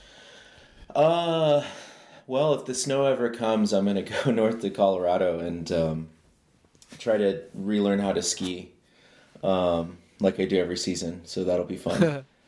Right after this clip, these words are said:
Speaker 1: <laughs>
Speaker 2: Yeah, I know that. Feels, uh, yeah, God, snowboarding. That feels like it's probably quite far away for me.
Speaker 1: Really?
Speaker 2: Um, be
Speaker 1: Yeah.
Speaker 2: interesting. It'd be interesting to see how that goes again. Yeah, I actually watched your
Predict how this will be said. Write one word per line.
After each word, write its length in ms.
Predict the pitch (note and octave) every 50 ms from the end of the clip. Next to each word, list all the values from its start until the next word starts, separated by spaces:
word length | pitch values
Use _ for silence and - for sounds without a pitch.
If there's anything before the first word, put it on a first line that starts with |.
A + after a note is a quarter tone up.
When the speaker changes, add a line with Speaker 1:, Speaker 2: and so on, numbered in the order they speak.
| _ _ - -
Speaker 1:
<laughs> 840 | D3 C#3+ - F3+ D#3 - F3+ E3 - - D#3 D3+ - - - D3 - - - _ _ _ _ - -
Speaker 2:
Yeah, 340 | G#3 A3 G#3+ G3+ A2 G#2 G2+
I 20 |
know 240 | G#2+ A2 A2 G#2+ G#2
that. 300 | G#2+ G#2 G2+ G2 - - - _ _ _ _
Feels, 440 | - - C#3+ D3+ D#3 - - - - _ - - _ _ _ _ -
uh, 180 | - B2+ B2+ A2+ G#2+ - _ _ -
yeah, 280 | - A#2+ A#2+ B2 A#2+
God, 260 | A#2 - - A#2+ A2+ -
snowboarding. 680 | - - B2+ A#2+ B2 A#2 A#2 A#2 A2 A2 G#2+ G2+ F#2+ - _ -
That 180 | A2 A2 -
feels 340 | - - A#2 A2 G#2+ G2+ -
like 300 | G#2 G#2 G#2 G2 - -
it's 120 | - -
probably 520 | - - - G#2 G#2 G2 G2+ G#2 G2 G2 - _ _ _ _ -
quite 260 | - A2+ G#2+ - -
far 200 | - G#2 G2 G2
away 200 | G2 F#2+ F#2+ F#2+
for 160 | - - G2
me. 220 | F#2+ F#2 F2+ F2 - _ _ - - - - - - - - - - - _ _ _ -
Speaker 1:
Really? 320 | A#2+ A#2 A#2 A2 A2 A2
Speaker 2:
Um, 160 | A2+ G2 F2+ F2+ - _ _ _ - - - - -
be 100 | A2 A2
Speaker 1:
Yeah. 60 | A2
Speaker 2:
interesting. 460 | G#2 G2 G#2 G#2+ - - A2+ G#2+ G2+ - - - - - _ _ _
It'd 140 | - - -
be 100 | B2 A2+
interesting 380 | A2 - - G#2 - - A2+
to 120 | - - G#2
see 140 | - -
how 140 | A2+ G#2+ G#2
that 160 | G#2+ A#2 -
goes 420 | - F#2+ F#2+ G2+ G#2+ G#2+ - - - -
again. 240 | - A2+ A2+ G#2 G#2+ - _ - _ _
Yeah, 140 | - F#3 F3+
I 60 | G3
actually 280 | A3+ A3 - - A3+ F#3+
watched 380 | E3+ F3 E3 - - - -
your 440 | D#3 D#3 D3 C#3+ C3+ B2+ A#2+ A2+